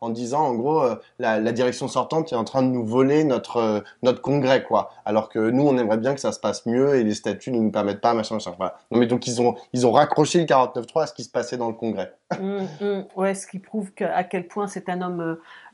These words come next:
Speaker 2: euh, sympathique et rassembleur.
Speaker 1: Hum.
Speaker 2: Parce que quand même, ils ont été, ils y sont allés, euh,
Speaker 1: Oui, oui,
Speaker 2: au
Speaker 1: oui.
Speaker 2: coup de poing, hein. Je veux dire, je suis désolée, mais, euh,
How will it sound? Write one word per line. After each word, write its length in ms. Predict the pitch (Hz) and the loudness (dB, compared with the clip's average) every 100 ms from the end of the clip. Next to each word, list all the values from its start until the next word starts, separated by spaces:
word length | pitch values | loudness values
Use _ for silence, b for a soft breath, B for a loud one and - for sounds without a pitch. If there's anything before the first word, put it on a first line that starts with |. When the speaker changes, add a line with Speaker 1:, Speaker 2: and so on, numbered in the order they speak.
| - | -10
Speaker 2:
euh, 80 | 160 | -6
sympathique 520 | 185 175 180 196 196 | -6 -4 -4 -4 -2
et 40 | |
rassembleur. 680 | 175 175 175 165 165 151 151 | 0 0 -2 -2 -2 -2 -4
Speaker 1:
Hum. 200 | - 123 107 110 - | -2 -2 -4 -6 -6
Speaker 2:
Parce 140 | 165 | -2
que 60 | 170 | -2
quand 160 | - | 2
même, 160 | 196 180 | 2 4
ils 180 | 170 175 | 2 0
ont 60 | |
été, 240 | 165 170 196 | -2 2 4
ils 340 | 185 175 160 | 6 4 2
y 20 | |
sont 220 | 180 - 180 | -2 2 4
allés, 340 | 170 202 214 | 6 8 8
euh, 520 | 170 170 170 170 170 160 | 6 6 4 2 4 8
Speaker 1:
Oui, 80 | 160 | 8
oui, 140 | 147 | 10
Speaker 2:
au 140 | 131 123 | 8 6
Speaker 1:
oui. 60 | 208 | 4
Speaker 2:
coup 120 | 269 | 2
de 60 | |
poing, 460 | - - 202 185 208 | 0 2 4 4 2
hein. 80 | 175 | 0
Je 140 | - | -6
veux 60 | 170 | -4
dire, 180 | 190 175 | -4 -4
je 80 | |
suis 140 | - 180 | -8 -2
désolée, 420 | 196 190 185 233 | 0 0 0 0
mais, 260 | 214 175 | -2 -2
euh, 140 | 170 | -4